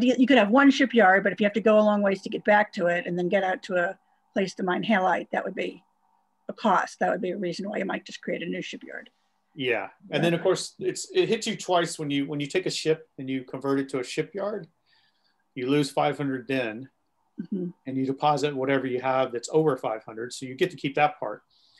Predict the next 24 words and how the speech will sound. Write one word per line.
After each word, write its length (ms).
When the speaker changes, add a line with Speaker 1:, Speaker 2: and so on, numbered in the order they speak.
Speaker 2:
But 100
then 140
you've 160
lost 260
a 60
ship. 400
So 460
if 120
you 120
wanna 240
have 180
a 60
minimum 420
number 300
of 100
ships 300
out 200
there, 260
which 260
you 120
really 220
need 240
to 100
have 360